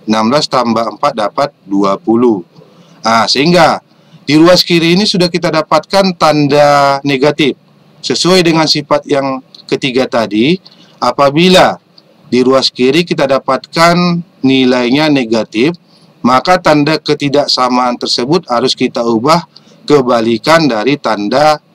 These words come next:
ketidaksamaan di awal tadi. Berarti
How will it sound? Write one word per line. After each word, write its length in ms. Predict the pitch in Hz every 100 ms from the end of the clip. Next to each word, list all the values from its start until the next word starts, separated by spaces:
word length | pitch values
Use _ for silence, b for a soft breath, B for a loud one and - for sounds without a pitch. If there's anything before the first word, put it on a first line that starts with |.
| -
ketidaksamaan 720 | 101 - 107 110 104 101 117
di 160 | 113 107
awal 240 | 110 117
tadi. 400 | 135 139 143 101 - B B B B -
Berarti 400 | 190 170 196